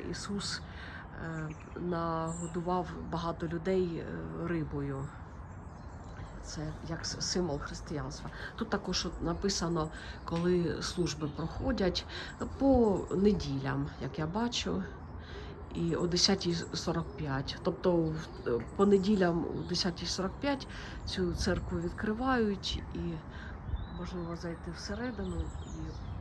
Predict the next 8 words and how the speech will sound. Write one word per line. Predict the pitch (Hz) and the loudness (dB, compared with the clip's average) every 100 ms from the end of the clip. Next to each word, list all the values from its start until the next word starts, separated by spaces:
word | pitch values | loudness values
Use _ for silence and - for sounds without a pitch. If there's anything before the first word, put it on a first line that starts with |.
| - | -6
побувати | 165 156 156 156 156 156 170 165 185 - | -4 -4 -4 -4 -4 -4 -2 0 2 2
на | 151 147 | -2 -2
службі. | - - - - - 131 - - - - - - - - - - | -4 -2 0 0 -4 -8 -8 -10 -10 -10 -10 -12 -12 -12 -10 -4
А | |
зараз | 226 226 170 - | -2 0 -2 -4
все | - 180 | -6 -6
виглядає | 170 170 175 185 175 | -6 -6 -6 -4 -4
дуже, | 175 175 | -6 -4